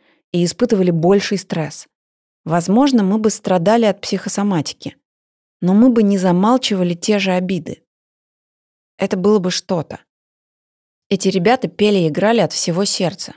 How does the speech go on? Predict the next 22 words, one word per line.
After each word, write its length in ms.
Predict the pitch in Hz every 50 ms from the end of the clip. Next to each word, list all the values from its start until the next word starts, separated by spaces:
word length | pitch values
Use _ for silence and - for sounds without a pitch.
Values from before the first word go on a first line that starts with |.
| _ _ _ _ _ _
Разве 280 | - 175 170 156 165 170
есть 320 | 175 226 254 - - -
лучший 440 | - 190 214 214 185 - - - 147
способ 480 | - - - - 202 240 - - 180 - -
как-то 280 | - 190 - - 170
выразить 520 | 147 147 170 208 226 226 185 165 165 151 -
свои 280 | - - 165 175 196
юношеские 680 | 196 185 165 175 180 185 175 - - 165 - - - 175
чувства? 540 | 165 - - 170 151 - - - - - - _ _ _ _ _ _ _ _ _ _ _ _ _ _ _ _ _ _ _ _ _ _
Я 100 | - 190
вспомнила 560 | 185 - - - - 226 233 208 196 180 175 170
одного 300 | 165 175 180 185 202 196
человека, 500 | - - 185 180 170 190 254 262 - 196
которого 460 | - 185 175 - 196 190 175 175 165
выпустили 560 | 165 208 240 - 208 180 - - 170 156 151
после 320 | - - 190 175 - 175
сорока 380 | 165 - 190 175 170 170 220 220
трех 280 | 220 190 185 190 180 -
лет 220 | 180 202 208 -
в 60 | -
камере 340 | - 190 180 180 175 175 165
смертников. 680 | - - 180 170 160 156 - - - - - - -